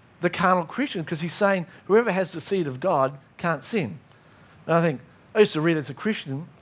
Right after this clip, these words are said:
as a young boy, I think, "Oh, flip. I can't be born again 'cause I sin all the time." It, I, I used to avoid one John because it was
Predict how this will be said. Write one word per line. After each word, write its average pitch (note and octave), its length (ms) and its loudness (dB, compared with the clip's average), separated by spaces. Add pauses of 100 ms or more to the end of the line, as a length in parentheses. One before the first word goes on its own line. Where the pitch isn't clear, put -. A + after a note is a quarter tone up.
as C#3 140 -4
a - 20 0
young D#3 180 0
boy, D#3+ 200 2
I C#3+ 40 -4
think, D3+ 160 -8
"Oh, D#3+ 200 0
flip. - 340 -6 (640)
I F3+ 120 2
can't G#3+ 200 0
be A3+ 120 -6
born C3 260 -4
again D#3+ 260 -4
'cause D3+ 140 -6
I D#3 40 -6
sin F#3+ 240 -6
all C3 120 -4
the B2 100 -8
time." B2 460 -6 (1300)
It, G3+ 200 4
I, G3 280 6
I A#3 40 2
used B3 180 0
to F3 200 2
avoid A3 340 0
one C#3 280 -4
John A#2+ 260 -6
because D#3 220 -6
it E3 40 -2
was D3+ 160 -6